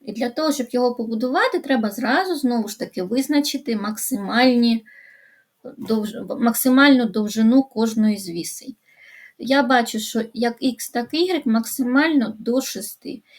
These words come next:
Від'ємних значень немає, тому треба вверх і вправо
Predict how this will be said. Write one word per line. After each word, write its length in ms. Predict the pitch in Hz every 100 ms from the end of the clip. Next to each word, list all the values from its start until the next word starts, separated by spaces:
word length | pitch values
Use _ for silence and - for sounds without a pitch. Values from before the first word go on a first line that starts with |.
| _
Від'ємних 680 | 233 233 240 294 370 302 262
значень 560 | 208 226 254 254 240 220
немає, 560 | 214 220 190 - - 233
тому 440 | - 254 247 190 - - _ -
треба 380 | 254 233 196
вверх 460 | 196 208 233 214 -
і 40 |
вправо 680 | 185 - 269 214 175 - -